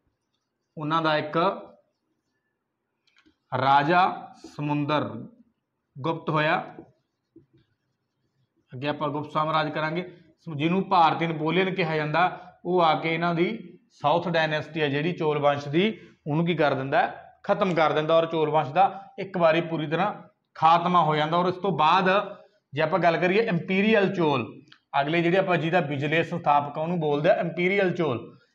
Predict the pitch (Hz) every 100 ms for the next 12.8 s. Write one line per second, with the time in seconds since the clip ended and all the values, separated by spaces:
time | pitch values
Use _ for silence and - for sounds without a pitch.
0 | _ - 170 175 175 190 185 180 165 151
1 | 160 151 143 143 147 143 151 156 151 147
2 | 175 143 135 143 123 - - _ _ _
3 | _ _ - 196 180 175 - 208 180 170
4 | 156 - 156 190 - - - _ _ _
5 | _ _ _ _ _ _ _ _ _ _
6 | 190 190 175 170 - - - _ _ _
7 | _ _ _ _ _ _ _ _ _ _
8 | _ _ _ _ _ _ _ _ _ _
9 | _ _ _ _ _ _ _ _ _ _
10 | _ _ _ _ _ _ 143 160 165 165
11 | 165 165 170 175 170 185 170 151 156 156
12 | 180 - 160 147 135 107 - -